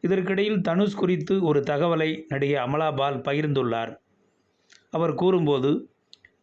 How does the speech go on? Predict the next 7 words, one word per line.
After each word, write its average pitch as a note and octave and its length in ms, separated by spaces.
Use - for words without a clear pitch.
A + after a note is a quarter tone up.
"வேலையில்லா G3 580
பட்டதாரி D3+ 520
படத்தில் C3+ 680
நடித்தபோது C#3 800
இருவரும் G3+ 640
கேரவனில் F3+ 520
ஒன்றாக D#3+ 440